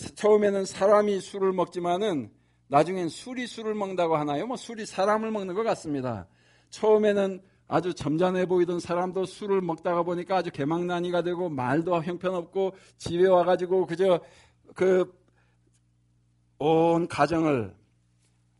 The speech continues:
파멸로 이끄는 이러한 사람들, 우리 주위에서 얼마나 많이 보게 됩니까? 술이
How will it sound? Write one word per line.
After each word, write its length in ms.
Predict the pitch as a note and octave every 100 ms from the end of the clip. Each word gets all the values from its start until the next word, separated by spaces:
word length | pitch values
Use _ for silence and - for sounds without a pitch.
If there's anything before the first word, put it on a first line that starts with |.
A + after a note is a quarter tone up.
| _ _ _ _ -
파멸로 760 | - F#3 F3 E3+ E3 C#3+ A#2 C#3
이끄는 540 | D3+ - E3 D3+ B2
이러한 380 | E3 F#3+ F3 E3
사람들, 460 | D#3 D3+ C3+ B2 A#2+
우리 220 | E3+ G#3
주위에서 440 | - G#3 G#3 G#3
얼마나 420 | E3+ C3 C3+ E3+
많이 300 | D#3+ C3+ C#3
보게 280 | D#3+ A#2+ C3
됩니까? 560 | D#3+ A#2+ A2 - G2+ E2+
술이 440 | - - A#3+ A#3+